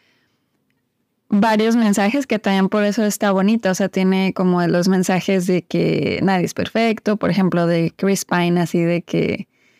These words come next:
eh, cuando acepta que, pues sí, o sea, que, que él no, no sabe lo que está haciendo <laughs> tampoco y que los intentaba guiar, pero pues sabía que era un fracaso y que todos así de que, "Ay, sí, por tu culpa estamos aquí y,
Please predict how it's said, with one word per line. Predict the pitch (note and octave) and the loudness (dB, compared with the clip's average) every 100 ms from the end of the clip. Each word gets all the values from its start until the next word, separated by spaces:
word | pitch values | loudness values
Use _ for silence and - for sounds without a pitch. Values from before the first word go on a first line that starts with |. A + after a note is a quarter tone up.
| _ _ _ - | _ _ _ -6
eh, | - F3 - | -4 -4 -4
cuando | G3 G3 F#3 D#3 | 0 2 2 0
acepta | - F#3 - G#3 - G3+ | 0 -2 -2 -4 -2 -2
que, | G3+ F#3+ F3+ E3+ E3 E3+ - _ _ | -2 -2 0 0 0 -2 -6 _ _
pues | F#3+ - | -4 0
sí, | F#3+ | 0
o | F3 | 0
sea, | F3+ | -2
que, | E3 F3 E3+ D#3+ D#3+ - _ | -2 -2 0 0 -2 -4 _
que | F3+ F3+ | -2 0
él | F#3+ | 2
no, | G3+ G3 G3 | 2 2 2
no | F#3+ F#3 F#3 F#3 G3 | 2 2 2 2 0
sabe | A3 A3 | 0 0
lo | G#3 | 0
que | - | -4
está | - G#3 | -4 -4
haciendo | - G#3+ B3 | 0 0 0
<laughs> | |
tampoco | A3 G#3 - F#3 - D#4 - _ _ _ _ _ _ _ G#3 | 0 0 0 -2 -2 -4 -6 _ _ _ _ _ _ _ -2
y | G3 | -2
que | - F#3 F#3 F3+ | -2 0 0 0
los | F3 F3 G3+ | 0 0 2
intentaba | F#3+ F#3 F#3 F#3 F#3+ | 2 2 2 2 2
guiar, | G3 F#3+ F#3 | 2 2 0
pero | - F#3+ | -2 -2
pues | - D3+ | -2 -4
sabía | F3 E3+ E3+ D#3+ | 0 0 0 -2
que | F#3 | -2
era | F3+ F3+ | 0 0
un | F3 E3+ F3 F3 | 2 2 2 2
fracaso | - F#3+ F#3 F3 - | 0 -2 -2 -2 -2
y | G3+ | -2
que | - | -4
todos | E3+ E3+ E3 | -2 -2 0
así | F3+ F3+ | -2 -2
de | - - | -2 -4
que, | - | -2
"Ay, | A#2 F2 - A#3 | -2 0 -2 -2
sí, | - A#3 G#3+ | -2 -2 -2
por | G3 - | -4 -4
tu | G3+ | -4
culpa | - A3 G#3 | -2 -2 -4
estamos | - A3 G#3+ | -2 0 0
aquí | G#3+ - A3+ A#3 A3+ | -2 -2 -2 0 0
y, | - F#3+ G3+ - | -2 0 0 -2